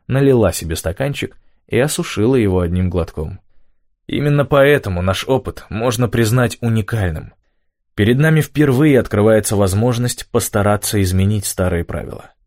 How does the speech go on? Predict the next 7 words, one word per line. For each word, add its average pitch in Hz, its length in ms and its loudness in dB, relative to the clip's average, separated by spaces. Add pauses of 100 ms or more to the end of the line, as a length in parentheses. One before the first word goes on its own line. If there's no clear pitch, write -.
(180)
Однако 165 480 -2
ради 131 260 2
этого 127 280 2
некоторые 98 520 0
из 92 100 -2
них 107 160 -4
придётся 98 580 -2